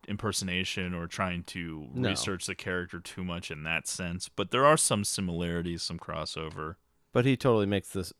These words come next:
Speaker 2: role its own thing.
Speaker 1: Dodd invites Freddy to stay aboard and attend the marriage of his daughter as long as he will make more of his special homemade brew.
Speaker 2: So when did he sample this?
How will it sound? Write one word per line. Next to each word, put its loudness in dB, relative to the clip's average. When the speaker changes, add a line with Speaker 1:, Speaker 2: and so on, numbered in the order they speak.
Speaker 2:
role -2
its -8
own -2
thing. -2
Speaker 1:
Dodd 8
invites 6
Freddy 4
to -10
stay 0
aboard 6
and -4
attend 0
the 0
marriage 4
of -4
his -2
daughter 4
as -6
long 0
as -2
he -8
will -2
make -2
more 2
of -4
his -4
special 0
homemade -2
brew. 2
Speaker 2:
So 0
when -2
did 0
he -2
sample -2
this? 0